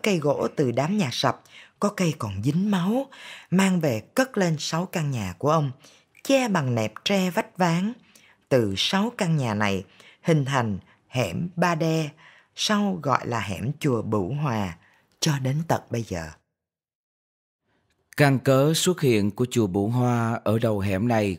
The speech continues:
Speaker 2: cũng khá ly kỳ. Chuyện kể rằng hồi năm một nghìn chín trăm bốn mươi lăm, người Pháp và Việt Minh đánh nhau ở Lái Thiêu, thay phơi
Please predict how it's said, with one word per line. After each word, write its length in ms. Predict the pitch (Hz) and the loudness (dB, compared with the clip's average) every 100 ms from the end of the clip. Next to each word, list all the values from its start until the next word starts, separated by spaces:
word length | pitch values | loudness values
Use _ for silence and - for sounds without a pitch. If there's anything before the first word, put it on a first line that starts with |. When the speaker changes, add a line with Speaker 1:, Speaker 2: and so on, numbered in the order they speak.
| - | -4
Speaker 2:
cũng 180 | 101 | -4
khá 380 | 95 120 123 139 | -2 -2 -2 -2
ly 240 | 143 127 110 - | 0 0 0 0
kỳ. 320 | 113 101 85 - _ _ _ _ _ | 2 2 -2 -10 _ _ _ _ _
Chuyện 220 | - 123 | 0 0
kể 200 | 120 113 | 2 2
rằng 300 | 135 135 120 | 2 0 0
hồi 140 | 117 117 | 0 0
năm 160 | 127 | 0
một 160 | 123 98 | 0 -2
nghìn 180 | 107 104 | -2 -2
chín 220 | - 151 | -4 -2
trăm 320 | 147 127 123 | 0 0 2
bốn 220 | 131 143 | 2 2
mươi 120 | 160 131 | 2 2
lăm, 300 | 127 127 117 - - - - | 2 2 -2 -8 -20 -14 -4
người 240 | 117 107 | 0 0
Pháp 320 | - 143 175 - | -2 -2 -2 0
và 180 | 110 92 | 0 0
Việt 220 | 104 101 | -2 -2
Minh 380 | 123 127 123 117 | 0 2 2 0
đánh 260 | 117 117 156 | 0 0 0
nhau 220 | 143 123 | -2 0
ở 100 | 104 | -2
Lái 220 | 117 143 156 | 0 -2 0
Thiêu, 340 | 143 139 123 - _ _ _ _ _ _ | 2 2 0 -6 _ _ _ _ _ _
thay 360 | - 131 127 117 | -4 0 0 -2
phơi 360 | - 123 120 | 0 0 2